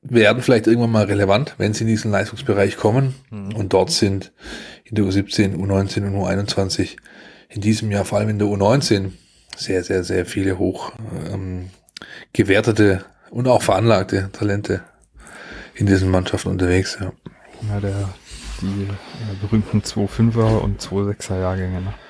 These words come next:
Speaker 2: Ähm.
Speaker 1: Richtig, genau. Das ist das, äh, worauf sie sehr großen Wert legen und auch Fokus legen, ja.
Speaker 2: Aber wie krass das ist, dass man irgendwie die Jahre zuvor diese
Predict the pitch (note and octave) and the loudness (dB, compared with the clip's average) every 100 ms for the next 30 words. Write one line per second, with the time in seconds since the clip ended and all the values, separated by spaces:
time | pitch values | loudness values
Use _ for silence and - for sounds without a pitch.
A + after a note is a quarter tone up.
0 | - - _ F#2+ G2+ G#2+ - F#2+ - A2 | -20 -20 _ -8 0 0 0 -6 0 2
1 | F#2+ F#2 - F#2+ A2+ - F#2+ - - A#2 | 4 2 0 0 0 0 0 0 -4 0
2 | G2+ F#2 F#2 F#2+ F#2+ - - F#2+ G2 F#2+ | 0 -2 -4 -2 -2 -2 -8 -2 2 2
3 | F#2 - _ _ - - _ _ _ - | 0 -8 _ _ -20 -20 _ _ _ 2
4 | A2+ B2 B2+ A#2 G#2 - _ - G2+ C3 | 4 4 0 -2 -4 -10 _ -2 4 4
5 | D#3+ D#3 D3+ D3 C3 A#2 G#2+ - G#2 G2 | 6 4 6 4 0 2 0 0 -4 -6
6 | - E2+ F2 F2+ - - - - - - | -6 -8 -8 -14 -16 -20 -20 -20 -20 -20
7 | - - G#2 G#2 G2+ - A2+ - A2 - | -8 -4 0 -2 -2 -6 -6 -4 -6 -6
8 | - C3 - A#2 A2 A2 - - A2+ A2+ | -4 -4 0 0 2 0 -6 -6 -4 -4
9 | - G#2+ A2+ G#2 G#2+ A2+ G#2 A2+ - G#2+ | -6 -4 -4 -2 -2 -2 -2 -6 -4 0
10 | A2 C#3 C#3+ - _ _ - - A2+ G#2+ | 2 2 0 -4 _ _ -10 0 2 4
11 | G#2+ G#2 | 2 2